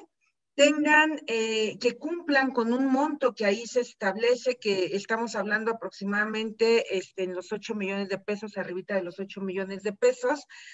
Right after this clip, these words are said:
para que se pueda considerar, eh, delincuencia organizada.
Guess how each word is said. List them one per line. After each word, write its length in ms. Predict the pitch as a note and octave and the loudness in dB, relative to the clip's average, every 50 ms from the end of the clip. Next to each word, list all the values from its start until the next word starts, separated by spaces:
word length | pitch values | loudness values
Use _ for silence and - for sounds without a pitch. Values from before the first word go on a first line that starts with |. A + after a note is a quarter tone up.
| - - _ _ | -20 -20 _ _
para 300 | - - A#3 A#3 A#3 A3+ | 2 4 6 6 4 4
que 120 | - A#3+ A3 | 2 0 0
se 180 | - A#3 G#3 | 0 -2 -4
pueda 360 | - - B3 C4+ C4 C#4 C#4 C#4+ | -4 0 2 2 4 4 4 2
considerar, 920 | C#4+ C4 A#3 G#3+ G#3 - A3 G3+ G3+ G3+ F#3+ G#3 G#3+ A3+ A#3+ - C#4+ - - _ | 2 -2 -4 -4 -4 -8 -6 -2 -2 2 2 4 6 6 4 4 2 -4 -14 _
eh, 400 | - G#3 G3+ G3 G3 F#3+ F#3+ F#3+ F3+ | -8 -4 -2 -2 0 0 -2 -2 -2
delincuencia 600 | F#3 G3 F#3+ G3 G3 F#3+ - G#3+ G#3 G3 A3 G3+ | -4 -4 -2 -2 -4 -4 -4 -6 -6 -6 -6 -6
organizada. 680 | G3+ F#3+ F3+ F3 E3+ D#3+ - F#3 D#3+ C#3+ - D#3 D#3 | -4 -4 -4 -4 -6 -8 -6 -6 -6 -6 -6 -8 -14